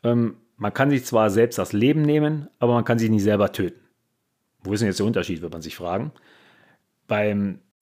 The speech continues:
Mord fehlen, gibt es klassische Mordmerkmale. Ne? Und die ist, kann man, kann sie ja selber kaum aus Hass töten, man kann sie selber kaum aus Habgier töten. Ähm, gut, das sind ein paar Wortspielerei,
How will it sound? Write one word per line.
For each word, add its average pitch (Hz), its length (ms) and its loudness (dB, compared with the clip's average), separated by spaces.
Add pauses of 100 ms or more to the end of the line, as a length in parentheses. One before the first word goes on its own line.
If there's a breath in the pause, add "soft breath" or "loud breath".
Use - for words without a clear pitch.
(100)
Mord 123 600 0 (180)
fehlen, 135 600 0
gibt - 140 -2
es 123 120 -4
klassische 131 360 0
Mordmerkmale. 92 920 0 (380)
Ne? 120 100 -6
Und 104 200 -6
die 127 220 2
ist, - 260 -8 (260)
kann 127 140 0
man, 120 140 0
kann 123 140 0
sie 131 80 4
ja 117 80 4
selber 120 280 4
kaum 120 260 2
aus 107 240 0
Hass - 240 -2
töten, 107 420 0
man 101 160 0
kann 110 140 0
sie 101 80 -2
selber 98 300 2
kaum 107 180 0
aus 98 160 -4
Habgier 107 360 -2
töten. 104 420 -4 (640 loud breath)
Ähm, 92 280 -6 (180 soft breath)
gut, 131 140 2
das 95 100 2
sind 104 100 0
ein 92 40 -2
paar 95 200 -2
Wortspielerei, 98 760 -2